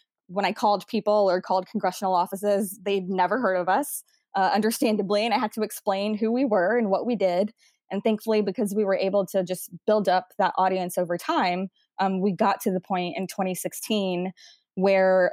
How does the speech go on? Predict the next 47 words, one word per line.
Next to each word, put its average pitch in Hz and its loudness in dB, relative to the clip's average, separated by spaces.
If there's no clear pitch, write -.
President 190 0
Obama 185 2
sat 170 0
down 214 2
with 170 0
us 165 -2
at 165 0
this - -6
incredibly 190 0
important 208 0
time 180 -4
in 190 -4
the 185 -2
election 180 -2
cycle. 175 0
It 175 2
was 185 -2
about 185 0
a 180 0
week 202 -2
before, 196 2
um, 175 0
the 208 -2
election 190 0
was 180 -2
over. 180 0
And, 190 0
and 190 -2
so, 190 2
I 202 0
mean, 190 0
we 214 2
were 196 2
just 185 -6
so 190 2
proud 170 -4
of 165 -6
being 170 -6
able 165 -6
to 170 -2
get 175 -8
that 170 -2
interview. 170 -2
I 180 0
think 175 -4
it, 170 2
it, 190 0